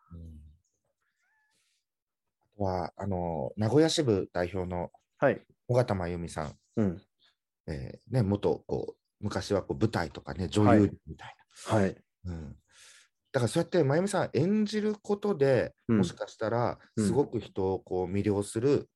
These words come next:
Speaker 2: はい。
Speaker 1: メッセージが投げかけられるのかなと思ってたこともあったんだけど、
Speaker 2: はい。
Speaker 1: でもね、やっぱそこも違うなと思って、
Speaker 2: うん、うん。
Speaker 1: なんかこう、セミナーとか講義の中で途中でね、
Speaker 2: はい。はい。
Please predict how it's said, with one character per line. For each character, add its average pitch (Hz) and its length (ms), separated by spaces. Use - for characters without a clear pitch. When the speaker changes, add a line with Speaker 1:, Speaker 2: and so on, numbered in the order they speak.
Speaker 2:
は 107 160
い。 - 120
Speaker 1:
メ 117 100
ッ - 80
セ 104 100
ー - 20
ジ 90 100
が 90 80
投 85 140
げ 104 80
か 113 140
け 123 100
ら 120 80
れ 127 100
る 127 60
の 110 120
か - 100
な 107 120
と 92 140
思 139 140
っ - 40
て 156 80
た 107 80
こ 101 120
と 95 100
も 92 140
あ - 20
っ - 40
た 85 100
ん 78 180
だ - 120
け 80 120
ど、 92 400
Speaker 2:
は 113 180
い。 95 120
Speaker 1:
で 104 80
も 95 100
ね、 92 140
や 90 80
っ - 20
ぱ 78 260
そ - 160
こ 147 100
も 147 260
違 123 40
う 139 200
な 139 140
と 113 100
思 87 140
っ - 40
て、 80 320
Speaker 2:
う 110 80
ん、 95 200
う 98 40
ん。 87 160
Speaker 1:
な 151 80
ん - 20
か - 100
こ - 360
う、 - 300
セ - 120
ミ 143 240
ナ 143 360
ー 139 40
と 131 80
か 92 340
講 135 240
義 92 140
の 87 80
中 82 180
で 78 100
途 - 180
中 151 220
で 135 120
ね、 123 220
Speaker 2:
は 113 120
い。 95 40
は - 40
い。 - 40